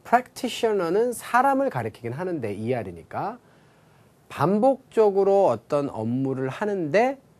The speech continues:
자, 전문적인 영역에서 반복적으로 그 본인의 업무를 계속하는 사람들이에요. 자, 그래서 결론은 뭐냐면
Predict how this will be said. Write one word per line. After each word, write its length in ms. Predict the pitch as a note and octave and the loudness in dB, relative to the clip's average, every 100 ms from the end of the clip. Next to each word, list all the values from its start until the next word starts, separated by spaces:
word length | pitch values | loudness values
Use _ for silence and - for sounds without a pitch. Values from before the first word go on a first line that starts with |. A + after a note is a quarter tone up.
| _ _ | _ _
자, 220 | - G2+ F2+ - | -8 -8 -8 -12
전문적인 1000 | - C3+ F3+ C4 C#4 C4 A#3 G#3 G3+ D3 | -2 2 4 4 2 2 0 2 2 0
영역에서 720 | G#2 A2 G2+ G2 - G#3+ B3 - - _ _ - | -2 -4 -4 -4 -2 -2 -2 -10 -20 _ _ -18
반복적으로 1300 | - G#2+ D3+ G#3+ A3 _ - F3 D#3 D3+ D3+ D3 C#3 | -8 -4 2 2 2 _ -4 -2 0 0 0 -2 -4
그 260 | G#2 G2+ E2+ | -10 -10 -4
본인의 280 | B2 C#3 C#3+ | 0 2 0
업무를 300 | G#2+ G#2 G#2+ | -2 -6 -8
계속하는 580 | - G3 G#3 A#3 G#3+ D#3+ | -4 -2 0 0 0 -2
사람들이에요. 500 | A2 F2 - - - - _ | -6 -12 -16 -18 -20 -20 _
자, 260 | - F#2+ F2 | -8 -8 -6
그래서 200 | G#2 G2+ | -10 -10
결론은 500 | - G#2 G#2 D#3+ F#3+ | -10 -6 -4 -4 -4
뭐냐면 480 | A2 F#2 G#2+ D#3+ F#2+ | -8 -10 -8 -8 -10